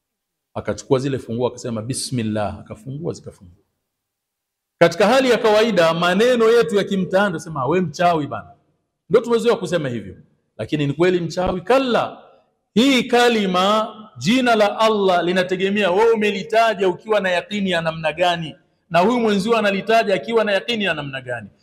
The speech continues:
Kuna mtu unamwambia, "Sema bismillahir rahmanir rahim," anasema bismillahi min fihi, kutoka kinywani tu, lakini neno hili halitoki katika lindi la moyo wake. Akhiran, ninachotaka kusema ni kwamba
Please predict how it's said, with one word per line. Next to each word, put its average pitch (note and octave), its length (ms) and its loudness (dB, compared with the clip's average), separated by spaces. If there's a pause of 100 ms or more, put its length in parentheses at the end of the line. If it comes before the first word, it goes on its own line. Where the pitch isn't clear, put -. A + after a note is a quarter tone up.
(160)
Kuna F#3 220 4
mtu A#3+ 180 0
unamwambia, G#3 540 0
"Sema G#3+ 240 0
bismillahir F#3 680 -2
rahmanir F3 460 -4
rahim," G3 420 -4 (480)
anasema D#3+ 480 0
bismillahi A#3 800 0 (280)
min G3 260 0
fihi, A3+ 500 0
kutoka C4 400 0
kinywani A3+ 480 0
tu, F#3 100 -10
lakini F#3 300 -4
neno F3 220 -4
hili E3+ 460 -4 (100)
halitoki E3+ 640 -2
katika D#3+ 720 -2
lindi C#3+ 300 -4
la B2 80 -6
moyo A2 220 -10
wake. G#2 160 -10 (500)
Akhiran, A#3+ 400 2
ninachotaka G3+ 460 -2
kusema F3+ 300 -4
ni D3+ 100 -6
kwamba C#3 580 -4